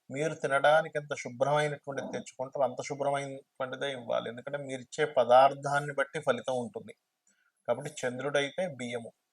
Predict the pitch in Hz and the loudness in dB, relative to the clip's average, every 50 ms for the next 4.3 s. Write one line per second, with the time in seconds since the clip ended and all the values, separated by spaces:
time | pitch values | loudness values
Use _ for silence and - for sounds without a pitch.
0 | _ _ _ _ _ _ _ _ _ _ _ _ _ _ - - 180 175 214 196 | _ _ _ _ _ _ _ _ _ _ _ _ _ _ -6 -2 4 6 6 6
1 | 190 208 190 165 175 156 160 156 151 151 151 147 143 139 - - 120 120 - - | 6 6 4 4 4 4 2 2 2 2 -4 -4 -4 -8 -4 -2 -2 -2 -2 -4
2 | - - 113 110 110 - - _ _ _ _ _ _ _ _ - - 131 131 131 | -8 -8 -8 -8 -10 -14 -16 _ _ _ _ _ _ _ _ -4 -4 -4 -4 -4
3 | 135 135 151 165 160 139 120 117 107 - 117 120 113 113 107 - 113 - - - | -6 -4 -2 -2 0 0 -2 -2 -2 -4 -4 -4 -4 -6 -4 -4 -4 -6 -4 -6
4 | - - 202 - - | -6 -6 -6 -8 -20